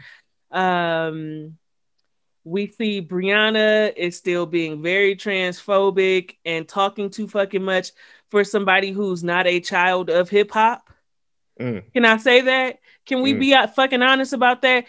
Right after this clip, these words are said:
Speaker 1: She is not a growing up hip hop child. Her father is Kendu Isaacs. She does
Speaker 2: A
Speaker 1: not
Speaker 2: nigga
Speaker 1: have a famous parent.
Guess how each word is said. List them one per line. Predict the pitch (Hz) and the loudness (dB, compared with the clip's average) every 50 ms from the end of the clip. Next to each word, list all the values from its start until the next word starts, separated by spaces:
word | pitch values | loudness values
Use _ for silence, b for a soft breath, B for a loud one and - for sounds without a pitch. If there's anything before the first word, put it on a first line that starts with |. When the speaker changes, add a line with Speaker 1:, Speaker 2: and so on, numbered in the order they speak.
| b b b | b b b
Speaker 1:
She | - - - 359 | -4 0 2 2
is | 349 320 277 240 | 2 2 2 2
not | 254 262 285 285 | 4 4 6 6
a | 277 269 | 6 6
growing | 220 202 226 240 254 254 247 | 4 4 4 4 4 4 4
up | 240 233 226 | 2 2 2
hip | 254 247 233 | 2 2 2
hop | - 233 214 202 190 | 2 2 0 0 0
child. | - - 240 247 254 226 175 147 147 b b b b b _ | -2 -2 0 0 2 0 0 -2 -4 b b b b b _
Her | - 254 233 | 0 0 2
father | 226 - 254 262 277 269 247 220 | 2 4 4 4 4 6 6 4
is | 196 196 - | 4 4 0
Kendu | - - 254 240 240 214 220 190 196 | 0 0 2 2 2 2 2 4 6
Isaacs. | 208 226 214 190 165 143 123 - - - - - - _ _ _ _ _ _ _ _ _ | 6 6 6 6 4 0 -4 -8 -10 -14 -18 -20 -20 _ _ _ _ _ _ _ _ _
She | - - - 311 | -4 0 0 2
does | 294 302 285 | 2 2 2
Speaker 2:
A | 254 | 2
Speaker 1:
not | 277 269 262 254 | 2 2 4 4
Speaker 2:
nigga | 254 | 4
Speaker 1:
have | 262 269 262 269 | 4 2 2 2
a | 254 269 | 0 -2
famous | 262 - - 233 240 247 240 233 226 226 | -2 0 2 2 2 4 2 2 0 -2
parent. | 226 - 247 254 254 240 202 170 151 | -2 -2 0 0 2 2 2 0 -2